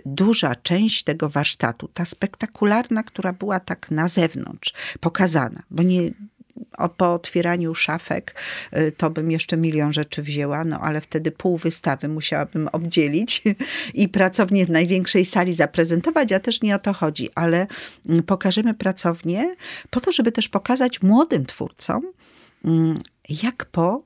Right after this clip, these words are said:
dziesiątkach lat pracy wygląda pracownia, ile potrzeba urządzeń, e, narzędzi, e, materiałów, które zostawały z roku na rok, bo przecież ku-, hurtowo kupował.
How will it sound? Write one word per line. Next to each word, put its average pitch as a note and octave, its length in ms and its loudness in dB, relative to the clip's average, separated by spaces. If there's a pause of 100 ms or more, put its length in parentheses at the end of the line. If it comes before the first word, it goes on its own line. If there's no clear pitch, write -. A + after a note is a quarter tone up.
(140)
dziesiątkach G3 880 0
lat F3 260 0
pracy D#3+ 720 -2 (1040)
wygląda F3+ 460 2
pracownia, G#3+ 640 0 (140)
ile G3+ 240 2
potrzeba - 600 0 (280)
urządzeń, D#3 840 2 (360)
e, B2 420 2
narzędzi, E3+ 960 4 (300)
e, B2 360 2
materiałów, F3 840 4
które D#3 280 0
zostawały E3 720 2
z - 80 0
roku D#3 280 0
na D#3+ 160 4
rok, D#3+ 200 2
bo D3 80 -6
przecież - 380 0
ku-, - 240 0
hurtowo A3+ 640 0
kupował. C#3+ 500 0